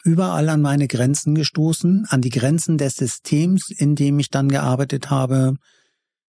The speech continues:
habe teilweise das System in Frage gestellt, dadurch dann auch meine direkten Vorgesetzten in Frage gestellt und das war nicht immer glücklich.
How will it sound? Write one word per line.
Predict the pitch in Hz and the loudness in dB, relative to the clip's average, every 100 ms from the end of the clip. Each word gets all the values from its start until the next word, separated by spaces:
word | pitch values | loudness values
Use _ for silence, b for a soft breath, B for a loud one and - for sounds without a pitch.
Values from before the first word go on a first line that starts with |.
| _ - | _ -2
habe | 139 147 147 | 0 0 -2
teilweise | - 139 147 147 143 135 139 135 | -2 -2 0 -2 -2 0 0 0
das | 131 - | -4 -4
System | 123 - - 160 | -6 -4 -2 0
in | 160 | 0
Frage | 147 - 139 131 131 | -4 -4 -2 -2 -2
gestellt, | 127 - 131 131 | -2 0 -2 0
dadurch | 123 127 123 | -2 -2 -2
dann | 127 123 | -2 -2
auch | 123 - | -4 0
meine | 131 127 | 0 0
direkten | 123 120 117 120 | 0 -2 -2 -4
Vorgesetzten | - 143 139 131 - - | -2 -2 -2 -4 -4 -4
in | 120 | -4
Frage | 120 117 113 117 | -2 -2 0 -2
gestellt | 110 - 113 | -4 -4 -2
und | 120 | -2
das | 113 - | -2 -2
war | 123 | 0
nicht | 131 143 - | 0 0 -2
immer | 127 135 | -2 -2
glücklich. | 131 127 - - - | 0 -4 -4 -16 -18